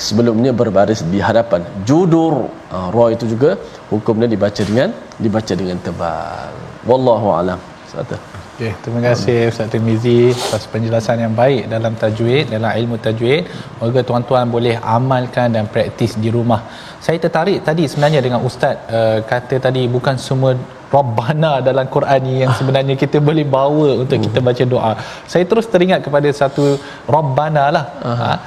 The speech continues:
Speaker 2: tetapi Rabbana ni kita biasa dengar, iaitu
Speaker 1: Ya.
Speaker 2: yang di dalam surah As-Sajadah.
Speaker 1: Ya, ya.
Speaker 2: Ah, kan, biasa orang dengar surah Sajadah, ada satu ayat, "Walau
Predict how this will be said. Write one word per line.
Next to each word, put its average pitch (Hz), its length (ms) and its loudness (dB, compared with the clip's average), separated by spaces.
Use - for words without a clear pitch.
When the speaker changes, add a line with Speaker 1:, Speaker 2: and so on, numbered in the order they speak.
Speaker 2:
tetapi 165 240 0
Rabbana 175 340 2
ni 214 80 4
kita 220 220 2
biasa 180 160 0
dengar, 156 200 2
iaitu 143 280 2
Speaker 1:
Ya. - 40 4
Speaker 2:
yang 147 120 2
di 147 120 4
dalam 143 120 4
surah 143 280 2
As-Sajadah. 123 500 -2
Speaker 1:
Ya, 113 60 4
ya. 95 80 -2
Speaker 2:
Ah, 120 140 4
kan, 131 200 0
biasa 123 180 0
orang 127 200 2
dengar 131 240 2
surah 127 240 2
Sajadah, 127 340 2
ada 139 200 2
satu 131 200 -2
ayat, - 220 2
"Walau 135 200 4